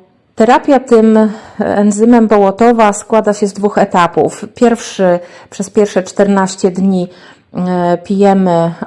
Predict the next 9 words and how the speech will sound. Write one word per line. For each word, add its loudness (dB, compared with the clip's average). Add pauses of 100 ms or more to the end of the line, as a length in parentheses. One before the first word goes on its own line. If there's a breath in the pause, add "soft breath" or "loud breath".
od 2
łyżeczki 0 (120)
do 2
nawet 0
stu -6
mililitrów -2
trzy -4
razy 0
dziennie. -2